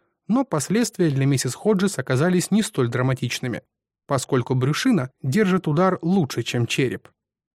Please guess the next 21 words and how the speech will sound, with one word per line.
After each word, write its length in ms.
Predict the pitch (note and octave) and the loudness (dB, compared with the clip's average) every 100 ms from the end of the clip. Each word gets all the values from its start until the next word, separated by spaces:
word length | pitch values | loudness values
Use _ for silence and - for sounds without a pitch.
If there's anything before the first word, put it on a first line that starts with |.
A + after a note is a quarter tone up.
| _ _ | _ _
В 120 | - - | -18 -2
книге 400 | D3 A#3 A3 G#3 | 2 4 4 4
имелась 300 | D3 F#3 - | 4 0 -2
фотография. 760 | E3+ F3 C#3+ B2 G#2 A#2 D3+ - _ _ - | -2 0 0 0 -2 -6 -10 -16 _ _ -4
Энни 300 | D3+ B2+ A2+ | 0 2 0
Ходжес 480 | - A3+ A3 G3+ G3 | 0 0 2 0 -2
стояла 420 | - C#3 C#3 B2+ | -2 0 0 0
у 80 | A2+ | 0
себя 260 | C#3+ C3 | -2 -2
в 60 | A2+ | -2
гостиной 600 | A2+ - - A3+ G#3+ G3+ | -4 -4 0 2 2 2
под 180 | C#3+ B2 | 0 0
зияющей 600 | A#2+ A#2 E3 F#3+ - E3+ | 0 0 2 0 0 -4
в 80 | |
потолке 440 | - B2+ A#2+ - D#3 | -4 -4 -4 -2 -2
дырой. 460 | C3 B2 A#2+ A#2 - _ _ _ _ | 0 2 0 -2 -8 _ _ _ _
Рядом 340 | D3 D#3 C3 A#2+ | -2 0 2 0
с 120 | - | 0
ней 280 | A3+ C4 - _ | 2 2 -2 _
позировали 560 | C#3 C3 C3+ B2 A#2 | 0 2 2 2 2
мэр 360 | A#2 B2+ A3+ B3+ | 2 2 2 0